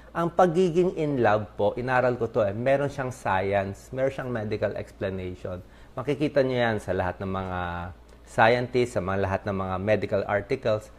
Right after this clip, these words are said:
Pag nagiging in love ang isang tao, di ba, sobra kang excited, sobra kang saya, gusto mo siya makita araw-araw, kahit, kahit dalawang oras, pupuntahan mo yung bahay niya, di ba? Sobra kang lakas, eh. Bakit ka lumalakas? Bakit ka parang Superman?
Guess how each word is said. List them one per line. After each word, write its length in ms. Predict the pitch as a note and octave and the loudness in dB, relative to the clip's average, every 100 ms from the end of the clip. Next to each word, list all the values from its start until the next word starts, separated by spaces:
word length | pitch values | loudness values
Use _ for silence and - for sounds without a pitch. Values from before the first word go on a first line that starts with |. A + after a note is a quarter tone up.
| - - - | -20 -20 2
Pag 100 | E3 | 4
nagiging 480 | F3 F3+ F3+ F3 F3+ E3+ | 6 6 4 2 0 2
in 100 | D3+ | 6
love 160 | D#3 C#3 | 8 8
ang 100 | C#3+ | 4
isang 240 | - C3+ | 2 -4
tao, 480 | C3 C3 A2+ A2+ G#2+ | 4 4 6 2 2
di 80 | A2+ | 0
ba, 160 | A2 - | 0 0
sobra 380 | G#2+ G2 G2+ - | -2 -2 -4 -4
kang 240 | F#2+ F#2 F#2+ - | -6 -6 -10 -14
excited, 1120 | G#2 - D3 D#3 E3 - D#3+ D#3 D3+ D3 A#2+ | -18 -4 2 2 2 0 2 4 4 2 -2
sobra 400 | G#2 F#2+ F#2+ G2 | -6 -4 -6 -6
kang 220 | F#2+ F#2+ | -8 -8
saya, 800 | - G#2+ A#2 C#3+ D3+ D3 D3+ D3 - - - - - - - | -4 -2 0 0 0 0 0 -2 -6 -20 -20 -20 -20 -12 -6
gusto 320 | A2+ - A2 | -6 -2 -2
mo 160 | G#2+ | -2
siya 160 | G#2+ A2+ | -2 -4
makita 560 | G#2 G2 A#2 G#2+ - G2 | -4 -4 -4 -4 -4 -2
araw-araw, 1040 | G2 G2+ G2+ C3+ D3 D3 D3+ D3+ D3+ D3+ | 0 0 0 2 2 4 6 8 6 4
kahit, 320 | A2 A2+ - - - - - - | 0 0 -2 -20 -18 -18 -18 -6
kahit 380 | - C#3 C#3 - - - | 2 2 2 -8 -18 -8
dalawang 480 | B2+ B2+ C3 C3 C3+ | 2 4 6 4 6
oras, 320 | C3+ C#3 D#3 | 6 6 2
pupuntahan 480 | - C3 B2+ B2 B2 | 0 -6 -4 0 0
mo 80 | C3 | 0
yung 80 | B2 | 0
bahay 320 | B2 B2+ C3 | 0 0 -2
niya, 160 | D#3 C#3 | -2 0
di 80 | |
ba? 320 | A2+ A2+ C3 C3 | 0 0 0 -2
Sobra 320 | - D3 C#3+ D3+ | 4 4 4 -2
kang 160 | D#3 | 0
lakas, 400 | D#3 D#3+ F#3 - | 2 2 0 0
eh. 240 | A2+ G#2 A2+ | -4 -2 2
Bakit 380 | D3 D3 E3+ | 2 2 -2
ka 100 | D#3+ | 0
lumalakas? 720 | C#3+ C#3 C3+ B2 A#2 B2+ A#2+ A2+ | 2 2 2 0 0 -2 -2 -4
Bakit 320 | A#2 C3 B2+ | -4 -4 -4
ka 80 | B2+ | -2
parang 320 | B2+ A#2+ A#2 | 0 0 -2
Superman? 720 | - A#2+ - A#2 A2+ G2 | -4 -4 -2 -2 -2 -6